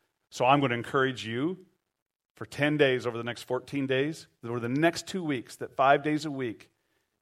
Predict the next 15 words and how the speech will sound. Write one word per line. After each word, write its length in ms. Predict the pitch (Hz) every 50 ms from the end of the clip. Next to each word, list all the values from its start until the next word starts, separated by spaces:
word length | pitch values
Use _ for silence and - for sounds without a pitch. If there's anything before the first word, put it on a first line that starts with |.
| _ -
you 100 | 117 110
get 200 | 104 131 143 139
in 60 | 170
a 40 | 170
room, 260 | 156 147 131 120 117
whatever 280 | 117 113 131 143 147 160
that 160 | 160 160 156
room 240 | 147 143 143 139 131
is, 160 | 117 101 101
a 60 | 98
closet, 580 | - - - - 139 139 143 143 143 147 139 -
a 60 | 117
bedroom, 580 | 104 107 147 143 143 143 131 139 135 135 135 123
a 100 | 107 104
bathroom. 540 | 101 - 139 139 139 135 - - 147 135